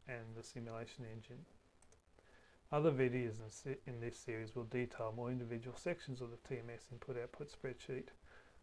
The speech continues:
as well as to demonstrate how the T M S simulation engine works, its animation,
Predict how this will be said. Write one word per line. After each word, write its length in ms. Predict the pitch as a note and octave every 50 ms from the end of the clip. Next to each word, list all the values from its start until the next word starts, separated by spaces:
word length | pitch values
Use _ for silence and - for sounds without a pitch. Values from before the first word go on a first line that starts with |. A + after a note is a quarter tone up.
| - - C3+
as 160 | B2+ A#2+ A#2+
well 300 | C3 C3 C3 B2+ A#2+ A2+
as 60 | A#2+ B2+ - - - - - - - - - - -
to 60 | C#3
demonstrate 560 | - - A#2+ A#2+ B2 - - - C3+ B2 A#2+ -
how 100 | B2+ A#2+
the 260 | A#2 A2+ A2 - -
T 80 | B2+ A#2
M 100 | A2+ A2+
S 200 | A2+ A2 - -
simulation 420 | - A2+ A2 A2+ A2+ A2 - B2 A#2
engine 320 | A2+ A2+ A2+ A2+ A2+ A2
works, 360 | A#2 A#2+ A#2 A2+ B2+ D#3+ - - - - - B3+
its 180 | E3 C3 - -
animation, 540 | A#2+ A#2 A2+ A2+ A2+ A#2 A#2+ - - B2+